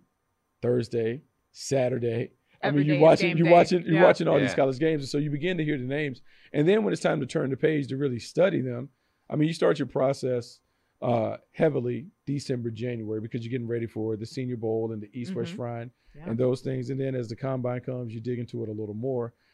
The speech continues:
Speaker 1: And now we're on. We got Path to the Draft. We're jumping on Total Access. You do Good Morning Football. Like, there are a bunch of different things, so you have to
Speaker 2: Yeah.
Speaker 1: talk about 'em. So you're always aware, but the tape study really starts at the end of the college season.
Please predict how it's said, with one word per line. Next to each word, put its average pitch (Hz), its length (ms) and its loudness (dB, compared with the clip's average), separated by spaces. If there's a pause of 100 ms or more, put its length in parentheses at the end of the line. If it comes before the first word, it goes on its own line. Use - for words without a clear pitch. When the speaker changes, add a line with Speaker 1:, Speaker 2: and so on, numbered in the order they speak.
(140)
Speaker 1:
And 135 140 -2
now 151 200 2
we're 131 260 0
on. 120 360 -4 (240)
We 117 120 -8
got 117 240 0 (260)
Path 139 240 2
to 147 100 -4
the 131 100 0
Draft. 127 360 -2
We're 120 60 -6
jumping 123 280 -4
on 120 140 -6
Total 123 280 -4
Access. 123 440 -4
You 120 60 -14
do 120 180 -6 (260)
Good 127 140 0
Morning 123 240 -4
Football. 127 320 -4
Like, 120 180 -4
there 131 80 0
are 131 40 0
a - 20 -2
bunch 131 200 -4
of 120 60 -8
different 107 220 -6
things, 147 260 -6
so 120 60 -8
you 117 80 -6
have 104 80 -6
to 101 80 -14
Speaker 2:
Yeah. 151 80 -14
Speaker 1:
talk 127 180 -4
about 107 220 -10
'em. 101 60 -14
So 120 300 -4 (300)
you're 175 260 6
always 139 640 4
aware, 135 480 0
but 120 160 -6
the 120 80 -8
tape 151 220 0
study 120 240 -4
really 117 240 -6
starts 110 360 -8
at 104 100 -6
the 110 160 -14
end 127 200 -8
of 101 80 -10
the 107 80 -12
college 95 280 -10
season. 90 260 -20